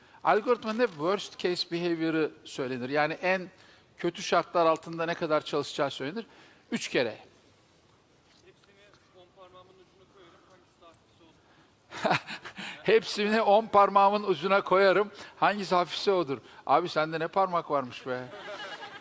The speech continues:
Yani böyle, uuu, terazi gibi adam ya.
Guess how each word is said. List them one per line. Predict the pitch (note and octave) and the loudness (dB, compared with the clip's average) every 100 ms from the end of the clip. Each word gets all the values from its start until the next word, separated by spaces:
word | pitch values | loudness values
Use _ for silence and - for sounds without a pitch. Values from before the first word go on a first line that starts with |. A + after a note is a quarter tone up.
| - | -6
Yani | C3+ D3+ D3 | -2 -2 0
böyle, | D#3+ E3 D#3 | 2 4 2
uuu, | C#3 D3+ D#3+ D#3+ D#3 D3+ D#3 D#3 D3+ D3 C#3 | 0 -4 -4 -4 -4 -4 -4 -4 -4 -4 -4
terazi | D#3 D3+ E3+ E3+ A3 | 0 2 4 2 -2
gibi | G#3+ G3+ | 0 4
adam | F#3+ F3+ F#3 E3 | 4 4 0 0
ya. | C3 C3+ | -2 -2